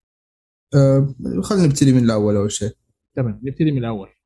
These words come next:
Speaker 2: آه، ذا-، سوري، عندنا ثلاثي أيرون مان، عندنا، آه، تلات أف-، أربع أفلام أفينجر، وعندنا فيلمين كابتن أمريكا، عندنا فيلم بلاك ويدو،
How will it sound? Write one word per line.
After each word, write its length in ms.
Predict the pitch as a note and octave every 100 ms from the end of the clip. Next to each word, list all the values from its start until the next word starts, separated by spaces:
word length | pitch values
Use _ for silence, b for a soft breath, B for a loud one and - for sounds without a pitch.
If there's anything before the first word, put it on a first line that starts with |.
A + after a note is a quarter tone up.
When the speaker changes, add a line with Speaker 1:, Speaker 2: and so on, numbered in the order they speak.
| _ _ _ _ C3
Speaker 2:
آه، 640 | B2 A#2+ A#2+ A#2+ A#2+ C3 A#2+
ذا-، 360 | B2 A#2+ B2 A#2+
سوري، 220 | - A2+
عندنا 260 | A#2 C#3
ثلاثي 320 | C3 A#2+ A2 - _ _ -
أيرون 240 | C#3 B2+ C3
مان، 280 | F#3+ G3 - _ _ _ _ A2
عندنا، 540 | A2+ A#2+ C#3+ C3+ C3
آه، 400 | - A2+ G#2+ G#2+
تلات 220 | C3 C3+
أف-، 160 | B2 - D#3+
أربع 260 | C#3 A#2+ A#2
أفلام 220 | C#3+ C3
أفينجر، 500 | B2 C#3+ D3+ F3 E3+ _ _ C3
وعندنا 440 | C3+ B2+ C#3+ C3+
فيلمين 460 | B2 A2+ C3 C3+ B2+
كابتن 320 | B2+ - A2
أمريكا، 360 | B2 D#3+ E3+
عندنا 260 | D3+ A#2+ A#2+
فيلم 360 | B2 A#2+ A2 G#2+
بلاك 280 | C3 -
ويدو، 340 | D#3 F3 F3+